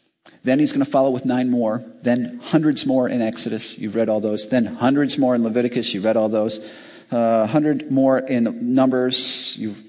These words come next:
read those. You're reading those. There'll be even more yet in Deuteronomy. But the most famous law, no, the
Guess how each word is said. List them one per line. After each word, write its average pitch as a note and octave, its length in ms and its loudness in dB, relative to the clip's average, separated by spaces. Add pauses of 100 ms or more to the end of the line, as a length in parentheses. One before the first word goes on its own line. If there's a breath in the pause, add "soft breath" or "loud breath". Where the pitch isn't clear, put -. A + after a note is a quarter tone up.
read B2 220 0
those. B2 240 2
You're G#2+ 80 -2
reading A#2 240 2
those. A2+ 340 0
There'll A#2+ 140 0
be A#2+ 120 0
even A#2 200 -2
more A#2+ 180 0
yet A#2 240 0
in A#2 100 -8
Deuteronomy. G#2+ 680 0 (760 loud breath)
But - 1000 -4
the E3+ 80 2
most F3+ 320 0
famous G3 500 0
law, G2 300 -2 (520 loud breath)
no, D3+ 480 2
the D#3 640 0